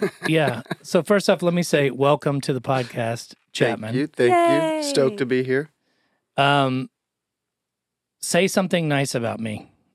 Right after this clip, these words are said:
Speaker 2: and then we'll start.
Speaker 1: Oh, man. Why, don't put me on the spot
Speaker 2: Yeah,
Speaker 1: like
Speaker 2: no,
Speaker 1: that.
Speaker 2: nope. Say
Speaker 3: Please.
Speaker 2: some-, say something nice about me, and then we'll start.
Speaker 1: Um, dude, I love you. You're the best.
Speaker 3: Aw.
Speaker 1: I can say so many nice things about you.
Speaker 2: Okay, give me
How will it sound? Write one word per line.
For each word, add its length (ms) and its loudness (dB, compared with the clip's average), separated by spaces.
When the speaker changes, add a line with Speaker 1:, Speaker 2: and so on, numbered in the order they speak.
Speaker 2:
and 140 -4
then 120 -2
we'll 80 -4
start. 340 -10
Speaker 1:
Oh, 420 -20
man. 460 -20
Why, 200 -6
don't 200 -8
put 160 -12
me 60 -10
on 120 -8
the 60 -12
spot 220 -6
Speaker 2:
Yeah, 80 2
Speaker 1:
like 80 -4
Speaker 2:
no, 180 2
Speaker 1:
that. 200 -2
Speaker 2:
nope. 340 -2
Say 160 0
Speaker 3:
Please. 100 0
Speaker 2:
some-, 200 0
say 200 -2
something 300 0
nice 260 0
about 240 0
me, 260 -2
and 160 -4
then 140 -4
we'll 120 -6
start. 340 -14
Speaker 1:
Um, 580 -2
dude, 160 0
I 60 -2
love 280 -4
you. 260 -8
You're 160 -4
the 100 -8
best. 540 -4
Speaker 3:
Aw. 40 -20
Speaker 1:
I 100 -2
can 120 -4
say 160 -2
so 240 0
many 180 2
nice 240 -2
things 240 -6
about 260 -4
you. 200 -8
Speaker 2:
Okay, 320 -4
give 140 -4
me 220 -4